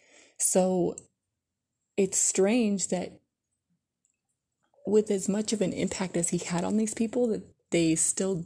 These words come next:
didn't know anything about him, really.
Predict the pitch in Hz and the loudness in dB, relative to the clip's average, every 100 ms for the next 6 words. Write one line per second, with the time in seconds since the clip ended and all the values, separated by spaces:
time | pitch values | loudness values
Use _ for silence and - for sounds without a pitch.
0 | - 180 185 - 151 156 175 214 190 - | -6 -4 -2 -4 -2 -2 0 0 -2 -2
1 | 165 151 135 151 466 214 170 151 - - | -2 0 -2 -4 -4 -4 -4 -4 -8 -10
2 | - 175 | -12 -16